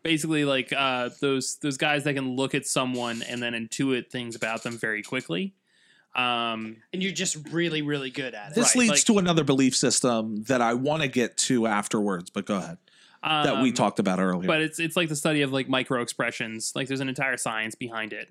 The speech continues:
Speaker 1: like, what they can do. Um,
Speaker 2: If you've ever seen the show The Mentalist, that's basically what this
Speaker 3: Yeah.
Speaker 2: guy does.
Speaker 1: an exaggerated form of it and a
Speaker 2: Yeah.
Speaker 1: little,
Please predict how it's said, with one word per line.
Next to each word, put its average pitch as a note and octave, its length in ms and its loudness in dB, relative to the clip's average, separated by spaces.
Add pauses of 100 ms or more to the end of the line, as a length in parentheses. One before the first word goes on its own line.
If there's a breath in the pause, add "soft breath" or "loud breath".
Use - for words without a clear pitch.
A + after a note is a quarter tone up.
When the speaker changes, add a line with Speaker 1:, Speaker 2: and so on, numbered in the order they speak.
Speaker 1:
like, A#2 260 -8
what B2 160 -2
they A#2+ 120 -4
can A2+ 140 -6
do. C#3+ 440 0 (540 soft breath)
Um, A#2+ 720 -2
Speaker 2:
If - 80 -2
you've A#3+ 160 2
ever G#3+ 120 0
seen F3+ 300 0
the F3 60 0
show F3 240 2
The D#3 160 -2
Mentalist, E3 720 0
that's C3+ 240 -6
basically C3 520 -6
what A#2+ 200 -8
this A2+ 260 -14
Speaker 3:
Yeah. A2+ 60 -14
Speaker 2:
guy - 180 -18
does. - 320 -20
Speaker 1:
an D#3 640 0
exaggerated D#3 680 2
form C#3 220 2
of C3+ 140 0
it C3 180 0
and C3+ 160 -2
a B2+ 60 0
Speaker 2:
Yeah. B2+ 40 -2
Speaker 1:
little, B2+ 280 -2